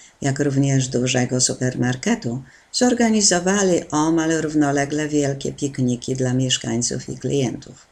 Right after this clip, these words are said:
Zgromadziły się całe rodziny na zabawę i wspólne zajęcia grupowe. Setki osób.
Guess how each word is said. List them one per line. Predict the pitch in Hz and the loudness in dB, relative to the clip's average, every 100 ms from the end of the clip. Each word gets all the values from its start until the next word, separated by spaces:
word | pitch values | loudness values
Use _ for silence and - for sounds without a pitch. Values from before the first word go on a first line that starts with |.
| _ _ - - - - | _ _ -20 -20 -20 -8
Zgromadziły | 185 190 220 220 208 202 202 196 | -2 2 2 2 2 2 2 2
się | 180 170 | 2 2
całe | - 147 147 | 2 0 0
rodziny | 147 143 139 131 117 117 113 | 0 -2 -2 -2 -2 0 -2
na | 117 | 0
zabawę | 117 123 117 117 113 131 139 | 0 0 -2 -4 -4 -2 0
i | 135 131 - - - | 0 -2 -10 -10 0
wspólne | - - 226 202 185 | 0 2 2 4 4
zajęcia | 180 170 170 170 170 165 | 4 4 4 4 2 0
grupowe. | 160 156 151 131 98 55 127 _ _ _ _ _ | -2 -6 -4 -4 -4 -10 -12 _ _ _ _ _
Setki | - - 175 - - - 151 - | -2 0 0 -2 -8 -4 -4 -4
osób. | 170 135 - - - | -4 -2 -2 -4 -8